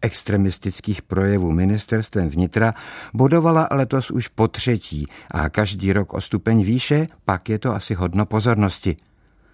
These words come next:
Ale na druhé straně Českého Slavíka už dávno široká veřejnost nebere vážně a jen ti, kdo mermomocí chtějí vidět pár známých tváří na pódiu a v publiku, sledují vyhlašování výsledků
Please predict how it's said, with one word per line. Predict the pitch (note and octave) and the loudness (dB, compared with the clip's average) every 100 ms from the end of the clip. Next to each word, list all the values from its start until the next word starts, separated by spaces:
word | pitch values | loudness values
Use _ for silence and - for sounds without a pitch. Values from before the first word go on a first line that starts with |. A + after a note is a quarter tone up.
| _ _ | _ _
Ale | B2 C3 | 2 4
na | D3+ | 4
druhé | F3 F3 | 4 2
straně | - D3+ D#3+ C#3 | 2 0 2 2
Českého | B2+ A#2+ D3+ C3 | 0 -2 0 0
Slavíka | - A#2 A#2+ A2 B2 | 2 0 2 0 -2
už | G#2+ F#2 | -2 -2
dávno | G#2+ G#2+ A2 | 0 2 0
široká | G#2 G#2 G#2+ G#2+ G2 | 2 0 0 -2 -2
veřejnost | F#2+ G2+ G2+ G#2 - | -2 0 0 0 0
nebere | F#2+ F2 G2+ | 0 0 -2
vážně | F2+ F#2 A2 G#2+ G#2 F#2 - - | 0 0 0 2 2 2 -6 -4
a | - | 2
jen | A#2 B2+ B2 | 4 4 4
ti, | D3+ D3 B2+ - | 4 4 2 -8
kdo | - G#2 G#2 | -2 2 4
mermomocí | G#2 A#2+ B2 A#2+ A#2+ A2 | 4 4 4 4 0 -4
chtějí | G#2+ - A2+ A2 | -6 0 2 2
vidět | G2 G#2+ - | 2 0 -2
pár | G#2+ F#2+ F#2 | -2 0 0
známých | G2+ G2+ G2+ G2+ | 0 0 0 -2
tváří | - G2+ G2+ F#2+ F2 | -2 -2 -2 -2 0
na | F2+ | 0
pódiu | - G#2 G2 G#2 | 0 0 2 0
a | - | 0
v | - | -6
publiku, | - F#2 G2 F#2+ A2 - - - | -6 0 0 2 0 -2 -12 -14
sledují | - A#2+ A2+ G#2 G#2 | 0 2 2 2 2
vyhlašování | F2+ F2+ G2+ - G2+ G2+ G2 | 0 0 -2 0 0 2 2
výsledků | D#2+ E2 G2 F#2 - F#2+ | 0 -4 -4 -4 -2 -4